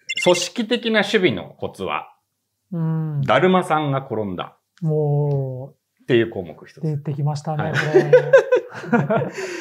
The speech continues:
Speaker 1: 次。
Speaker 2: はい。
Speaker 1: さっきもちょっと出ましたけど、四要素の理想形。
Speaker 2: 四要素。
Speaker 1: メンタルサンドイッチ。
Speaker 2: ね。
Speaker 1: はい。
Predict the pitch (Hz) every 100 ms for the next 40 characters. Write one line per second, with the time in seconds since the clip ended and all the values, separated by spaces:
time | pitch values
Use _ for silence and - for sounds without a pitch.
0 | - - 143 143 - 170 165 147 - 208
1 | 202 135 107 - 127 101 98 87 92 131
2 | 214 277 269 269 254 131 104 92 104 123
3 | 117 113 104 90 87 - - 175 233 269
4 | 254 233 160 170 151 185 220 214 196 185
5 | 170 151 139 - - - - _ 170 143
6 | - - - - - - - - 95